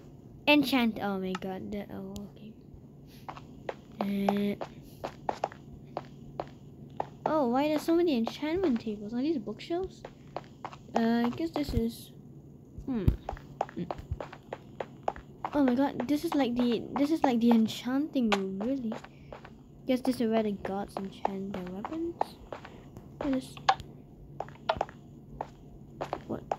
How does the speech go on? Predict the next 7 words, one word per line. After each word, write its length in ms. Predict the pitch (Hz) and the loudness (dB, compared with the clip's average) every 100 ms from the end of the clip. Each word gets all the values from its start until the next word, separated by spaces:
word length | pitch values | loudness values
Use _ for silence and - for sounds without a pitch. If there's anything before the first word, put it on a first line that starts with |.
| - - - - - - - - - - - | 0 -2 -2 -8 -4 -4 -4 -10 -12 -12 -4
what, 160 | 220 208 | 0 0
what 160 | 214 | 2
did 100 | 220 | 2
I 40 | 226 | 2
just 180 | 233 - | 0 -2
press? 440 | - 208 - - - - - - - - - - - - - - - - - - - - - - - - - - - - - - - - - - - - - | -2 -4 -4 -8 -4 -6 -6 -16 -16 -16 -16 -16 -14 -14 -12 -6 -2 -2 -4 -16 -18 -16 -16 -16 -16 -16 -16 -16 -16 -14 -6 -6 -6 -10 -14 -14 -14 -14 -8
I 80 | 277 | -2